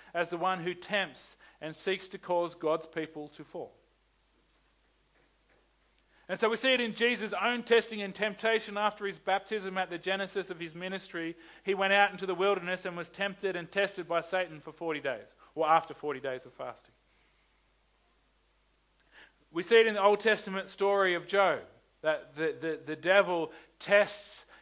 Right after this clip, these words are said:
and tempts Job to curse the name of God,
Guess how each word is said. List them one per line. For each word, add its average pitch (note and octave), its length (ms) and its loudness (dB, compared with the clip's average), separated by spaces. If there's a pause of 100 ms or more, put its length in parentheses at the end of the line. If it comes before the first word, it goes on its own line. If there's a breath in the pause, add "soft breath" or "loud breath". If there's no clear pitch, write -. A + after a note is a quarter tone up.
and D3+ 200 -4
tempts F#3 600 -6 (300 soft breath)
Job D#3+ 580 4
to D3+ 220 -10
curse F3 320 0
the D#3+ 120 -6
name C#3+ 240 -6
of B2 140 -18
God, C3 220 -6